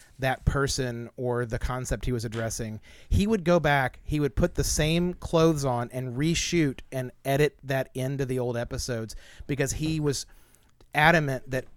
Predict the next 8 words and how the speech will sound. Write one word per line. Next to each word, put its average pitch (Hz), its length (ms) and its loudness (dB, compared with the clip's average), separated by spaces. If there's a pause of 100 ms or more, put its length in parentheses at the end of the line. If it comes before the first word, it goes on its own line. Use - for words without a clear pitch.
all 165 240 8
the 165 180 4
episodes 135 540 0
stand 131 360 -2
the 120 60 -6
test - 320 2
of - 120 -10
time 98 560 -4